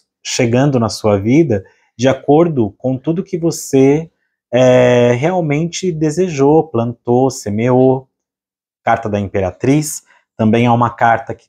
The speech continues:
traz a necessidade da comunicação, da expressão daquilo que você sente e a necessidade de você também celebrar mais as suas conquistas, celebrar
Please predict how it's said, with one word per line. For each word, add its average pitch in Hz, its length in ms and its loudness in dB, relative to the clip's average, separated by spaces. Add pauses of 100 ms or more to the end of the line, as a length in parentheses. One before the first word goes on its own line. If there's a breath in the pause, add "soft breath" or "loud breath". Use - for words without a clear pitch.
(100)
traz 120 560 -2 (260 soft breath)
a 110 100 -2
necessidade 123 840 -2
da 107 100 -2
comunicação, 110 1000 -4
da 110 120 2
expressão 110 760 -2
daquilo 110 340 -6
que 101 140 -10
você 95 600 -4 (380)
sente 151 840 -2 (440)
e 123 120 4
a 131 80 2
necessidade 123 840 0
de 127 100 -8
você 123 380 -6
também 117 880 -4 (340)
celebrar 131 880 2
mais 113 380 -2
as 110 80 -8
suas - 340 -10
conquistas, 113 1040 -6 (300 soft breath)
celebrar 143 680 2